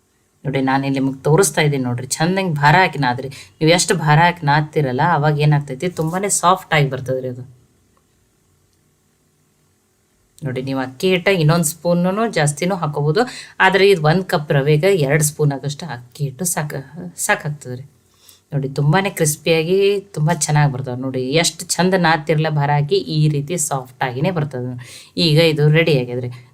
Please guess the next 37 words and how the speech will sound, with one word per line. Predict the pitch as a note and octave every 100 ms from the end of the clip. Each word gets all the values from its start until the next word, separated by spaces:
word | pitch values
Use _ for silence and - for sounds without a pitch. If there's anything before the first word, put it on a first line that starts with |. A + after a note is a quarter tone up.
| -
ನಾನೀಗ | D3 D3 D3
ಏನ್ | D3
ಮಾಡ್ತೀನಿ, | D3 D3 E3+ G3+
ಇದಕ್ಕ | E3 D3+ D#3
ಸ್ವಲ್ಪ | G#3+ - C#3+
ಸ್ವಲ್ಪ | D3 E3 D#3 E3+
ಈಗ | E3+ D3+ D3+
ಇದನ್ನ | D3+ C#3 D3+
ತಗೋತೀನಿ | D#3 C#3+ C3+ D3+ D#3+
ರೀ. | C4+ C4+ - _
ತಗೊಂಡ್ಬಿಟ್ಟು | F#3+ F#3+ F#3 D#3+ F#3
ನೋಡಿ, | E3 B2+
ನಾನ್ | B2+ C3 C#3+
ನಿಮಗೆ | C#3+ D3 C#3+
ಈ | D3+
ರೀತಿ | D#3 D3 E3
ಮಾಡ್ಬಿಟ್ಟು | D3+ D#3 E3+ D3 -
ತೋರಿಸ್ತೀನಿ | C3 B2+ - C3+
ಯಾವ | C#3 C#3+
ರೀತಿ | C#3 C3
ಮಾಡ್ಕೋಬೇಕಂತ | C#3+ B2+ B2+ B2+ B2+ B2 -
ಹೇಳಿ. | C3+ B2 _ _ - _ _ _ _ _ _ _ _ _ _ _ _ _ _ _ _ _ _
ನೋಡಿ, | C#3 B2 - _ _ _ _ _ _ _ _ _ _ _ _ _ _ - -
ನಿಮಗೆ | G#3 A3+ A3
ಈ |
ರೀತಿ | G#3 G3
ಕೈಯಲ್ಲಿ | - E3+ F3 F#3+
ಮಾಡಕ್ | D#3 C#3+ D3+
ಬರ್ಲಿಲ್ಲ | D3 C#3+ C#3+ D3
ಅಂದ್ರೂ | D3 D3+
ನೀವ್ | D#3 C3+
ಏನ್ | C3
ಮಾಡ್ರಿ, | C3+ C3+ G3+
ಲಟ್ಟಿಸ್ಬಿಟ್ಟುನು | G3 C3+ C3 E3 D3+ C3 D3 C#3+ C#3+
ತಗೋಬಹುದು, | C#3 B2+ C3 D3 A3+
ನಡೀತದ್ರಿ | G3+ E3 D3 B2 B2
ಅದ್ನು. | B2+ B2 B2 B2